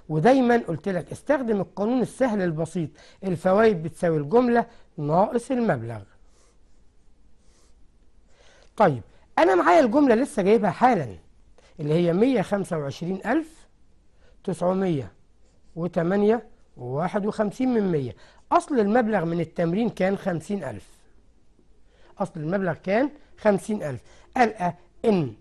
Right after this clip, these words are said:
الفوائد بتاعتنا بتساوي خمسة وسبعين ألف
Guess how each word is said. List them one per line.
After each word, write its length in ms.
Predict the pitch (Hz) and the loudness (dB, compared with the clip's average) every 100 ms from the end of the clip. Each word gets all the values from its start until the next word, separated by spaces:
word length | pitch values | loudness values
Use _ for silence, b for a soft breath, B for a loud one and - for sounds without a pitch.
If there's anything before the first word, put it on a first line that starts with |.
| _ | _
الفوائد 560 | 170 - 185 185 185 135 | -8 -2 0 2 0 -2
بتاعتنا 560 | 139 143 196 262 311 - _ - - 165 | -4 -2 0 0 0 -2 _ -20 -18 -8
بتساوي 480 | 170 - 175 160 | -8 -6 -2 -2
خمسة 380 | 143 214 240 170 | 0 -2 -2 -4
وسبعين 440 | 143 151 139 185 165 | -6 -6 -6 -6 -4
ألف 460 | 214 262 - - | -6 -6 -14 -20